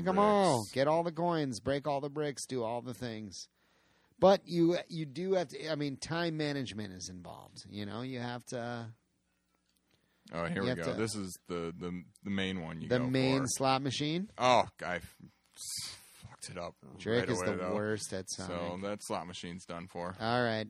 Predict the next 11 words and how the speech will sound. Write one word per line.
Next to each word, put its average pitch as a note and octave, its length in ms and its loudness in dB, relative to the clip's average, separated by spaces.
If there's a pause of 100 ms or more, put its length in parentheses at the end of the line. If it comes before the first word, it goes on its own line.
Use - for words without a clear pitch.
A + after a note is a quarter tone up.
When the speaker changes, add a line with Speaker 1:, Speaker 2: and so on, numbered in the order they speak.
Speaker 1:
We C3 200 4
haven't D#3 540 6
got C#3+ 220 2
to A#2+ 100 -6
try B2 240 2
out A#2+ 140 2
an A2+ 100 -2
actual G#2+ 380 -4
slot G2+ 300 -6
machine F#2 360 -8
yet, F#2 260 -8